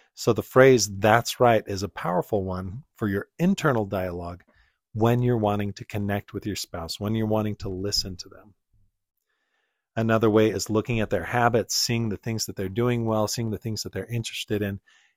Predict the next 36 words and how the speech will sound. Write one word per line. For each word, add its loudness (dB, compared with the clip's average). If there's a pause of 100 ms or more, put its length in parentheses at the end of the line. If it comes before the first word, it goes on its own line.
and -6
taking -4
an -2
interest -8
yourself. -6 (720)
Is -2
a -4
way 0
for -8
you -4
to -14
get -16
curious. -4
It's -16
a -10
way -10
for -18
you -12
to -18
build -4
rapport -8 (340)
that -8
you're 2
going -4
to -6
appreciate -10
later. -14 (2250)
So 6
we 2
want 6
to -6
talk 2
about 2
for 0
a 0
second, -4